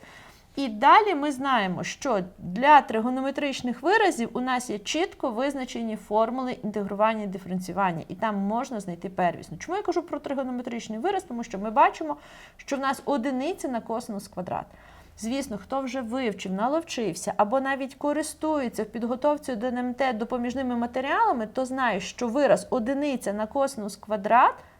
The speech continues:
то є тангенс. Тому в такому випадку ніби можна було б зразу на-, записати, що первісна — це первісна тангенса, і все було би добре. Але халепа в тому, що в нас не простий аргумент, а в нас аргумент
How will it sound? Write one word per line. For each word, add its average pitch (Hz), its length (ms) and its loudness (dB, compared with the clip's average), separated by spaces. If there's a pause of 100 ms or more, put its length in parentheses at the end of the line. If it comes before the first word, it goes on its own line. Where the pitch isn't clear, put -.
(1160)
то 196 140 -2
є 202 280 -4
тангенс. 240 640 -4 (420)
Тому 311 300 4
в - 80 -4
такому 453 440 4
випадку 240 460 6
ніби 370 280 0
можна 277 300 0
було 269 120 -2
б 220 80 -6
зразу 247 400 4
на-, 180 180 -2 (180)
записати, 202 680 0
що - 220 -6
первісна — 190 640 2
це 160 120 -8
первісна 165 520 -2
тангенса, 370 540 0
і 196 40 -4
все 294 200 -2
було 247 220 0
би 214 140 -4
добре. 185 400 0
Але 240 280 2
халепа 233 460 2
в 214 60 -4
тому, 214 400 4 (300)
що - 200 -8
в 262 40 -4
нас 269 240 -2
не 254 100 -4
простий 254 560 -2
аргумент, 240 600 0
а - 80 2
в 220 40 0
нас 240 220 -2
аргумент 262 540 -2